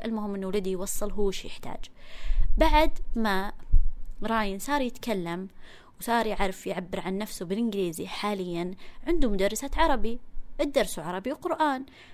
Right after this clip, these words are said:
ما أنتم أحرص على ولدي مني، أنا أبغاه يتكلم عربي أكثر من ما أنتم تبغونه يتكلم عربي، لكن ظروفي الحالية ما تناسب إنه يتكلم عربي.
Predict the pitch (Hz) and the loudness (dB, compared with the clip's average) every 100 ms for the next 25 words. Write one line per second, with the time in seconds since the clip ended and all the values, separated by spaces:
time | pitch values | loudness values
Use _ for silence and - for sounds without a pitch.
0 | - 254 311 285 - - 269 - 240 214 | -6 -2 -2 -4 -6 -4 -4 -2 -2 -2
1 | 220 233 240 226 196 170 - - - 262 | -2 -2 0 -2 -4 -8 -12 -18 -4 0
2 | 294 - 226 254 226 - 240 226 226 233 | 0 0 2 6 6 4 4 2 2 0
3 | 226 240 247 - 254 240 220 226 - 233 | -2 -2 0 2 4 6 6 6 2 -2
4 | - 240 233 - 208 220 214 190 - 185 | -4 -6 -6 -8 -4 -4 -4 -6 -6 -6
5 | 175 170 170 - - - - 269 330 294 | -6 -6 -6 -6 -6 -8 -8 -2 0 0
6 | - 302 - 277 359 294 - 254 - 277 | 0 -2 -2 -2 0 0 -2 -4 -2 -4
7 | 220 277 370 339 226 202 190 190 180 - | -4 -2 -2 -4 -4 -6 -6 -6 -6 -4
8 | 190 185 175 180 175 240 | -2 -2 -2 -6 -6 -6